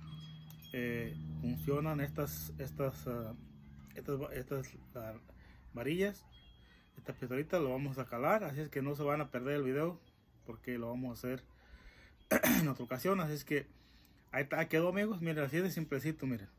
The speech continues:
Ya que hagan la pistola, le ponen el alambre exactamente como les dije, de la manera que ustedes quieran hacerlo. Yo le puse silicón, pero así, y así quedó ya bien macizo ahí, miren. Le pueden poner aquí algo que haga contacto con la varilla. Se lo pueden poner aquí o se lo pueden poner aquí.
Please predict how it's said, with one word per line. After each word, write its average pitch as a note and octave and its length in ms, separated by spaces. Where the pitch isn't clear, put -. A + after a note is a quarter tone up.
Ya C#3 120
que E3 140
hagan E3+ 240
la E3 120
pistola, F#3 500
le B2 80
ponen D#3+ 260
el D#3 60
alambre D3+ 340
exactamente D#3+ 500
como C#3 180
les B2+ 120
dije, F3 200
de B2+ 60
la C3 80
manera F3 180
que E3 40
ustedes E3 180
quieran D#3 180
hacerlo. C3 260
Yo C3+ 100
le D3 60
puse D3+ 240
silicón, C3+ 440
pero A#2+ 160
así, A#2+ 160
y C#3 100
así C3+ 240
quedó B2 440
ya B2 260
bien B2+ 160
macizo A#2+ 380
ahí, A2 120
miren. G#2+ 220
Le C#3 80
pueden G3 220
poner F#3+ 200
aquí F#3 220
algo F#3 300
que E3 120
haga E3+ 140
contacto D#3 460
con C#3 140
la B2+ 80
varilla. D3+ 440
Se B2+ 60
lo B2+ 100
pueden E3+ 200
poner D3+ 280
aquí F#3 460
o A2+ 60
se A#2 60
lo B2 80
pueden C#3 220
poner B2+ 240
aquí. C#3 380